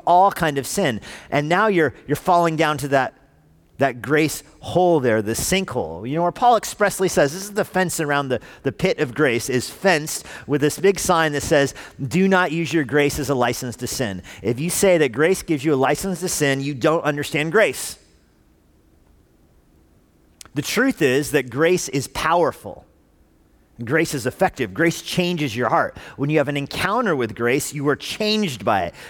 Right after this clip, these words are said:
You don't leave an encounter with grace and keep on living a life of unrepentant sin. If you think you've had an encounter with God's grace and you keep living the way you were before, you are deceived.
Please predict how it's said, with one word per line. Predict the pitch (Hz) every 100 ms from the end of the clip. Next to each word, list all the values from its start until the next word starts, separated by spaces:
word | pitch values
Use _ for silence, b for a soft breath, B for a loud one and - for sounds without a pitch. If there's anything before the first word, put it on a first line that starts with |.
| -
You |
don't | 196 226
leave | 156 156 170 214 185
an | 165
encounter | 143 175 156 151
with | 131 117
grace | 143 156 -
and | - 131
keep | 113 - 196 -
on | 170 165 147 139
living | 165 156 143
a | 127
life | 143 156
of | 120
unrepentant | 123 127 113 139 113 113
sin. | - 196 120 - B B
If | 160 139
you | 175 262 233 B B
think | - 233 -
you've | 220
had | 190 175
an | 170
encounter | 156 175 175
with | 156 131
God's | 160 143
grace | 127 185 156
and | 143
you | 147
keep | - 233 165
living | 170 202 190
the | 160
way | 156 175
you | 175
were | 156 147
before, | 135 - 226 160
you | 170 214
are | 180 156 156 160 b b 135
deceived. | 151 - 254 240 123 101